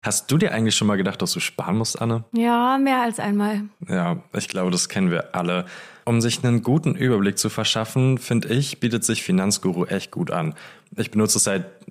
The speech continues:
Speaker 1: jetzt knapp zwei Jahren und weiß dadurch wirklich immer, wie viel Geld auf welchem Konto gerade liegt und was ich mir diesen Monat noch leisten kann.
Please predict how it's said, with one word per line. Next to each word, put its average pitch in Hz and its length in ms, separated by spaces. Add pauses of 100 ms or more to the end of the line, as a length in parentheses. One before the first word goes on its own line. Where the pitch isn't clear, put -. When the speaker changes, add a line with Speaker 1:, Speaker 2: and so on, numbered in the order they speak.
Speaker 1:
jetzt 95 300
knapp 90 280
zwei 87 280
Jahren 113 420
und 104 300
weiß 107 220
dadurch 113 460
wirklich 147 500
immer, 131 440
wie 135 160
viel 113 280
Geld 101 360
auf 107 220
welchem 101 300
Konto 104 280
gerade 82 240
liegt 95 320 (420)
und 110 260
was 107 140
ich 110 140
mir 107 80
diesen 98 200
Monat 95 260
noch 78 120
leisten 87 380
kann. - 320